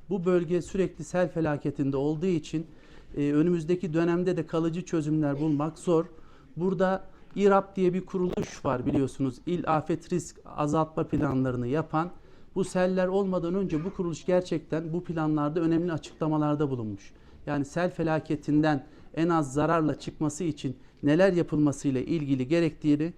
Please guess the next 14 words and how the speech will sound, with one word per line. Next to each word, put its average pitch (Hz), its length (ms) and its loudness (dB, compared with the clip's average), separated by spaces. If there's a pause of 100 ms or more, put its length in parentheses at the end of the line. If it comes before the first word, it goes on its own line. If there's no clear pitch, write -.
(380)
detay 170 380 2
yazmış. 147 580 2 (400)
Bu 190 120 -2
tavsiyelere 180 840 4 (120)
tam 185 200 2
manasıyla 175 640 2
uyulmadığı 165 520 4
için 185 340 0 (340)
bu 170 140 2
afetlerden 165 800 0
daha 175 180 4
fazla 139 560 -2
zarar 123 380 -2
görüyoruz. 170 640 2